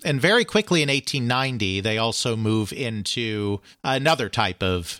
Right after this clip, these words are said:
game called the Hyakunin Ishu. I'm sure I'm butchering the Japanese, but that's not important. This is a very different kind of card game. This is not a gambling game. It's actually an educational game.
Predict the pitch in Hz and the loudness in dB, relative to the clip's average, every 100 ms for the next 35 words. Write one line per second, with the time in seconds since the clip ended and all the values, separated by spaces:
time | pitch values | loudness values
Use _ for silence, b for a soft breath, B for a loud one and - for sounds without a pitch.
0 | - 113 95 90 92 - 117 98 107 101 | -4 -2 -2 -4 -4 0 0 0 -2 -2
1 | b b 147 139 - 170 156 139 98 - | b b 0 0 0 0 2 0 -4 -6
2 | 160 151 - 85 69 69 _ _ _ _ | -4 -2 -2 -6 -10 -14 _ _ _ _
3 | 101 - 110 92 101 - 95 90 87 90 | -8 -4 -4 -2 -4 -2 -2 -2 -2 -4
4 | - 87 80 82 - 104 95 - 95 87 | -4 -6 -4 -6 -6 -4 -4 -4 -4 -4
5 | - 95 85 85 - B _ _ _ _ | -2 -2 -2 -6 -10 B _ _ _ _
6 | _ - 175 277 269 214 196 185 202 202 | _ -4 0 0 2 2 4 4 2 0
7 | 151 147 113 - 135 110 92 98 107 - | 2 2 2 0 2 2 0 -2 2 2
8 | 254 - 160 180 214 156 123 110 92 85 | 2 2 4 4 2 0 0 0 0 -2
9 | 87 82 82 87 113 151 175 - 190 170 | -2 -4 -6 -6 -4 -2 -2 0 2 2
10 | - - - 196 214 - 107 85 90 64 | -2 -4 -4 -2 -2 -2 -2 -4 -6 -8
11 | 53 - | -14 -20